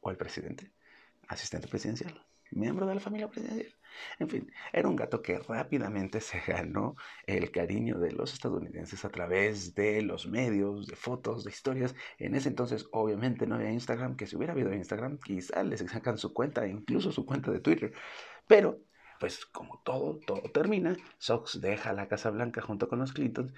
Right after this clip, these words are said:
y regresa a vivir una vida normal de gato casero. Hasta que, eh, le da cáncer. Desafortunadamente, esta terrible enfermedad fue la que se llevó a Sox un veinte de febrero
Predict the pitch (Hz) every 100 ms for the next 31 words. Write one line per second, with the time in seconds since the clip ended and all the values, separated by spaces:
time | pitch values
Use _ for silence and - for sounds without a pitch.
0 | - - 269 240 170 139 - 135 95 101
1 | 101 95 85 107 117 95 - - 120 123
2 | - - - - - - - - - -
3 | - - - - - 143 131 - 110 -
4 | 131 117 107 95 - 95 92 82 85 82
5 | 85 85 78 - 78 - - - - -
6 | _ _ _ - 98 - - 101 101 123
7 | 131 120 117 117 - - - 95 - 101
8 | - - 139 143 123 95 98 - 113 110
9 | 107 101 87 90 107 - - - - _
10 | 143 147 131 175 147 175 - 151 160 151